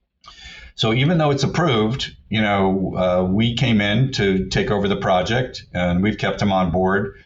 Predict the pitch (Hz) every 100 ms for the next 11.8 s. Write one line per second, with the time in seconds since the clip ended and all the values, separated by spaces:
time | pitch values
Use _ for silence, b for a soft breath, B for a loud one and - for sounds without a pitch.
0 | B B - 90 82 90 82 - 95 87
1 | 85 - 95 92 - 90 87 92 98 92
2 | 85 85 85 95 92 - 92 87 85 -
3 | - - b b b b - - 80 85
4 | 76 95 90 85 85 - - 85 82 90
5 | 87 80 90 98 92 90 - - 85 85
6 | 87 87 82 80 78 78 92 113 117 b
7 | b b - 92 85 82 82 87 82 98
8 | - - _ _ B B B - _ _
9 | - 85 85 82 80 85 92 104 - 123
10 | - 107 101 98 85 80 - 101 92 85
11 | 90 - 95 98 98 95 92